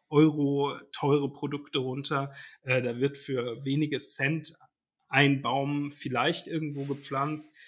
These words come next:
Ähm, bei uns sind's tatsächlich drei Euro pro Produkt, die, die an dieses Projekt gehen. Und das haben wir uns wirklich dann auch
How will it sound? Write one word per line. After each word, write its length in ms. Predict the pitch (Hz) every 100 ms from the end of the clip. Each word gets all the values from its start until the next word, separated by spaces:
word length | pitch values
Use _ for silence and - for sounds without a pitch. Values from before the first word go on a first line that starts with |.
| - -
Ähm, 440 | 123 123 127 131
bei 140 | - 117
uns 280 | 147 147 -
sind's 280 | 143 135
tatsächlich 800 | - 135 - 135 - 139 135 - - _ _ _
drei 300 | - 127 139
Euro 440 | 127 151 170 165
pro 360 | 165 - 143 151
Produkt, 600 | 151 143 147 175 - - - -
die, 320 | 147 143 135 - _ _ _ _ _ _
die 160 | 139 135
an 180 | 139
dieses 300 | 143 135 139
Projekt 540 | - 135 139 170 - _
gehen. 340 | 156 160 151 - - _ _
Und 460 | 135 139 - - -
das 260 | 127 - -
haben 460 | - 135 131 139
wir 220 | 135 135
uns 280 | 135 127 -
wirklich 300 | 139 - 127
dann 160 | 135 131
auch 300 | 131 123